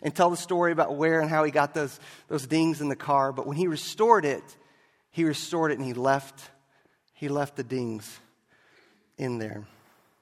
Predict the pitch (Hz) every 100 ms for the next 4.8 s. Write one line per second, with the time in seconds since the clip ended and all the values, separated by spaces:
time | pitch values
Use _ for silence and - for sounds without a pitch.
0 | _ _ _ _ _ _ _ _ _ _
1 | - - - _ _ _ _ - 165 165
2 | 135 143 151 - 131 135 131 - - -
3 | - _ _ _ _ _ _ _ _ 135
4 | 123 107 120 104 101 - -